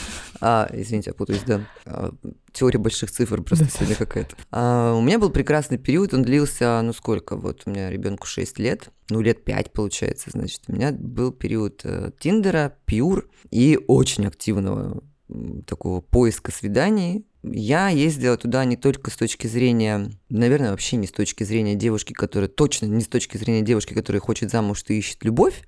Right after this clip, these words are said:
Speaker 1: А, я искала просто хорошего, классного партнёра, э, с которым можно было бы повторять, ну, чтобы не залезать лишний раз и не тратить время на переписки.
Speaker 2: Мгм.
Speaker 1: Но помимо этого у меня была такая просветительская задача. Я была журналистом. Наконец-то я вернулась к своим,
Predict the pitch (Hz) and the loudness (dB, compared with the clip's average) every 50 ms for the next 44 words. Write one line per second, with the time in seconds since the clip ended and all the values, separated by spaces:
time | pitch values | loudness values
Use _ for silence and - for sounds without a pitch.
0 | - - - - - 101 104 101 104 107 110 143 - - - - - 113 107 101 | -20 -20 -12 -6 -6 -4 -2 -2 -2 0 2 2 2 2 0 0 0 2 2 2
1 | - - 120 117 - - 110 - - 117 120 113 - 113 98 - - 110 113 - | 2 0 -2 0 0 -2 -4 0 0 2 0 0 0 -4 -4 -2 0 0 0 0
2 | - 101 95 95 - - 107 - - 120 117 110 107 101 98 101 110 - - - | -2 -4 -4 -4 -4 -4 -4 -2 0 2 2 2 2 2 2 0 0 -2 -2 -4
3 | - - - - - - - - - - 107 - 113 113 110 110 120 123 113 117 | -4 -4 -4 -4 -6 -6 -8 -4 -4 -4 -2 2 2 2 4 4 2 2 2 0
4 | 107 101 104 104 101 110 113 - - - - - 127 127 120 101 90 - - 143 | 0 2 2 2 2 0 -2 -2 -4 -4 -2 0 0 2 2 2 0 -2 -4 -4
5 | - - 131 107 113 117 110 123 123 127 120 120 107 - 113 104 - - 110 113 | -2 -2 -2 0 0 0 0 0 0 2 0 0 0 0 -2 -2 -2 0 0 0
6 | 104 - - 107 110 - 117 110 - - 104 110 110 104 101 101 110 - - 127 | 0 0 -2 -2 0 0 0 -2 -2 -4 -2 -2 0 0 0 -2 -2 0 -2 0
7 | - - 262 339 - - - 139 139 156 - - - 196 185 165 165 170 170 170 | 2 2 0 0 0 -2 -2 -2 -2 -2 -6 -6 0 4 4 6 6 6 4 2
8 | 175 - _ - 131 147 160 165 170 151 131 - 135 143 190 247 262 220 170 151 | 0 -4 _ 2 4 6 6 6 6 4 4 4 4 4 6 6 6 6 4 2
9 | - - 110 110 110 110 110 113 139 185 214 160 131 151 156 - - - 131 123 | 0 -2 -2 0 2 2 4 4 4 4 4 4 4 2 2 2 0 2 2 2
10 | - - 127 117 - 131 135 190 190 147 - - - 131 113 131 127 117 117 101 | 2 0 -2 -2 -2 -4 -4 -4 -4 -4 -6 -4 -2 0 0 2 2 2 2 0
11 | - - - - - - - - - - - 208 233 - - 214 - 123 160 160 | 0 -2 -6 -8 -8 -10 -10 -10 -4 -2 0 2 2 0 0 0 2 2 2 2
12 | 139 131 139 139 135 123 139 131 - - - - - - - - - - - - | 0 0 0 2 2 2 0 -2 -2 -6 -8 -8 -8 -8 -6 -4 0 0 0 0
13 | - - - 110 101 107 107 139 143 151 165 208 185 131 131 - - - - - | 0 -2 -2 0 0 2 2 2 4 6 6 6 6 6 4 0 -2 -6 -8 -2
14 | - 127 127 123 120 110 | 0 2 4 4 2 0